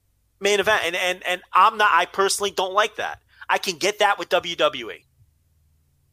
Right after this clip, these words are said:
So, you know, I, you know, you're no different to me when you start doing things like that.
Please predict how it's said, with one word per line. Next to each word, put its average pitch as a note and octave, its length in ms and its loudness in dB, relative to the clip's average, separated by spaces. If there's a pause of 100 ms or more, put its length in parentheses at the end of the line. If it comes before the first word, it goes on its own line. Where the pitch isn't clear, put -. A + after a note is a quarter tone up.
(380)
So, C#3 460 0 (500)
you F3+ 100 -2
know, D#3+ 160 2
I, D3+ 200 -4 (120)
you F3 100 -6
know, D#3 160 -2
you're D#3 380 -8
no G#3 160 4
different G#3 380 -2
to D3 100 -4
me C3+ 140 -8
when B2 120 -14
you A#2 60 -12
start C3+ 300 0
doing B2 180 -10
things A2 280 -14
like G2 180 -12
that. F2+ 240 -12